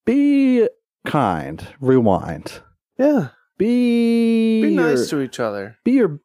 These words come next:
Speaker 1: best. Be, do the best impression of yourself that you can.
Speaker 2: Tell your dad you love him.
Speaker 1: Tell your pet pep a story.
Speaker 2: It was Father's Day on Sunday.
Speaker 1: Yeah,
Speaker 2: You
Speaker 1: tell
Speaker 2: know
Speaker 1: your
Speaker 2: what?
Speaker 1: dad a story. Make up a story and tell it to your dad. Lie to him.
Speaker 2: Yeah, lie to your father.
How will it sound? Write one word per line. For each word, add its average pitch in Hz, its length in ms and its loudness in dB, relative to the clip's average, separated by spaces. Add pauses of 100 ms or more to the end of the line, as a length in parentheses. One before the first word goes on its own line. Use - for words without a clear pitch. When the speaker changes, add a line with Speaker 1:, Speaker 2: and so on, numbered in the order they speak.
(140)
Speaker 1:
best. 175 640 0 (360)
Be, 220 160 2
do 247 280 2
the 254 80 4
best 185 280 2
impression 160 500 4
of 135 120 4
yourself 120 560 2
that 104 120 4
you 101 120 0
can. 73 440 -8 (340)
Speaker 2:
Tell 262 140 0
your 277 100 2
dad 226 260 0
you 233 80 0
love 226 240 2
him. 123 220 -6 (260)
Speaker 1:
Tell 202 160 2
your 254 140 2
pet 240 240 0
pep 220 180 2
a 202 80 2
story. 202 680 2 (380)
Speaker 2:
It 165 60 2
was 170 160 2
Father's 202 440 2
Day 135 120 0
on 120 220 0
Sunday. 117 480 -4 (260)
Speaker 1:
Yeah, 185 180 4
Speaker 2:
You 147 80 0
Speaker 1:
tell 180 120 2
Speaker 2:
know - 20 4
Speaker 1:
your 202 80 4
Speaker 2:
what? 208 80 0
Speaker 1:
dad 208 160 4
a 196 60 2
story. 185 300 2
Make 175 220 2
up 233 160 0
a 214 60 -2
story 196 340 2
and 113 100 0
tell 135 180 4
it 131 80 -2
to 139 80 0
your 127 60 4
dad. 131 280 2
Lie 117 200 4
to 127 60 4
him. 92 240 -2 (160)
Speaker 2:
Yeah, 220 100 0
lie 180 220 0
to 285 80 0
your 302 80 2
father. 131 420 -2